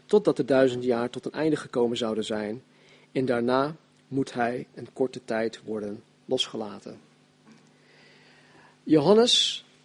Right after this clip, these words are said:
zegt hier dat Satan tijdens het duizendjarig rijk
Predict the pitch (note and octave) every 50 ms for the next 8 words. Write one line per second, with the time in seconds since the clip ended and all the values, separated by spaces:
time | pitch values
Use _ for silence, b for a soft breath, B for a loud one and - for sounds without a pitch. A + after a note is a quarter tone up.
0 | _ _ _ _ E3+ - F#3+ F#3+ - - - G3 F#3 E3+ E3+ D3+ - - - F#3+
1 | G3 G3+ G3 - F3 D3+ - - F#3+ F#3 G3+ G#3 G3+ G3+ F#3 - - D3+ C3 A#2+
2 | D#3 D#3+ E3 F3+ D#3+ D#3+ D3+ D#3 D3+ C#3+ D3 C#3+ C3 - - C3+ B2+ B2+ C3+ -
3 | -